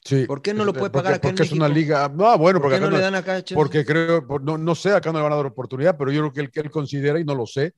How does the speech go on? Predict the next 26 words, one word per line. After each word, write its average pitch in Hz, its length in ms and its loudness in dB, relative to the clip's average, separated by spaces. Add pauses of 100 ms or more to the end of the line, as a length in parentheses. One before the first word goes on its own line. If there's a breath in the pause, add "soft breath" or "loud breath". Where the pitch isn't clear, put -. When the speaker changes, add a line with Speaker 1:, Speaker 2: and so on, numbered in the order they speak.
(340)
Speaker 1:
que 127 120 -4
tiene 135 260 -2
que, 135 220 2
va 139 160 8
a - 20 8
agarrar 139 320 4
más 139 120 0
experi-, 135 360 -6
más 135 160 0
experiencia 135 480 -4
ya 127 240 0
y 170 300 -2
quiero 131 260 -2
pensar 131 300 -4
que 156 100 -4
piensa 131 300 -4
regresar 113 320 -4
al 110 80 -4
fútbol 113 200 -8
mexicano 104 480 -4
después 156 300 -2
ya 135 80 0
con 127 100 -4
un 120 120 -8
poco 120 240 -10
más 123 180 -8